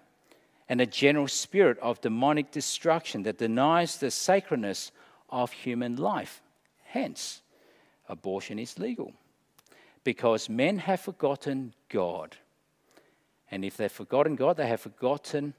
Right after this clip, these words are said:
man. That's why all this has happened. We have, when we disconnect ourselves from God, we, we, we lose all significance. We lose meaning. We don't even understand who we are.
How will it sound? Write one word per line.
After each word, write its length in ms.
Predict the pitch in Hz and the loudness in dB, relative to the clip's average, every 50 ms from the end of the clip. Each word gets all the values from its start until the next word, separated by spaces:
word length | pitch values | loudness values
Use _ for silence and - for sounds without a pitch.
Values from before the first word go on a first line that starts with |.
| _ _ _ | _ _ _
man. 560 | 107 107 107 107 104 101 95 90 82 78 82 - _ _ _ _ _ _ _ _ _ _ | -10 -8 -6 -6 -4 -4 -6 -6 -10 -12 -18 -20 _ _ _ _ _ _ _ _ _ _
That's 280 | - 120 110 - - - | -4 -4 -4 -6 -8 -8
why 260 | 120 113 107 107 104 - - | -6 -4 -4 -4 -6 -8 -12
all 240 | 110 110 117 120 123 | -10 -10 -10 -10 -10
this 220 | - 120 110 - | -10 -10 -10 -10
has 200 | - 123 123 - - - - | -12 -12 -14 -14 -16 -16 -16
happened. 420 | 185 - - - - - - - - _ _ _ _ _ _ _ _ _ _ _ _ _ - _ - | -16 -16 -14 -16 -18 -18 -20 -20 -20 _ _ _ _ _ _ _ _ _ _ _ _ _ -20 _ 2
We 120 | 147 135 | 4 6
have, 180 | 127 135 127 - - - 123 | 6 6 6 4 0 -8 -4
when 160 | 143 156 151 | -2 0 0
we 80 | 143 | 0
disconnect 680 | 127 - 208 240 214 - - - 208 180 185 185 - 156 | 0 0 -2 -2 -2 -2 -2 -2 0 0 0 0 0 -2
ourselves 420 | 156 156 156 - - 147 143 - | -2 -2 -2 -2 -2 -2 -2 -2
from 180 | - 143 127 117 | -4 -6 -6 -4
God, 300 | - 185 220 208 143 135 | -2 0 2 2 2 2
we, 160 | 143 143 - - | 0 0 -2 -4
we, 200 | 123 131 131 - - _ _ 117 | -6 -8 -8 -8 -10 _ _ -8
we 100 | 123 113 | -8 -6
lose 420 | 113 120 139 156 180 180 160 - - | -4 -2 -2 -2 -2 -2 -6 -6 -4
all 180 | 160 175 180 | -2 -2 -2
significance. 600 | 160 - 208 196 220 254 - - - 127 104 - 101 | -2 -4 -6 -6 -4 -6 -6 -4 -4 -6 -6 -4 -4
We 100 | 110 110 | -6 -4
lose 320 | 110 120 139 139 - - | -2 -2 -2 -2 -2 -4
meaning. 300 | 151 180 220 196 147 110 | -2 0 0 0 0 0
We 80 | 110 107 | -2 -2
don't 320 | 92 113 123 135 131 127 | 0 0 0 0 0 -2
even 240 | 127 127 123 117 117 | -4 -4 -4 -4 -4
understand 420 | 107 110 113 - - - 113 101 | -4 -6 -6 -6 -6 -6 -6 -4
who 140 | 95 110 104 | -4 -6 -6
we 240 | 101 131 170 208 185 | -4 -2 0 2 2
are. 240 | 131 98 87 76 | 2 2 -2 -6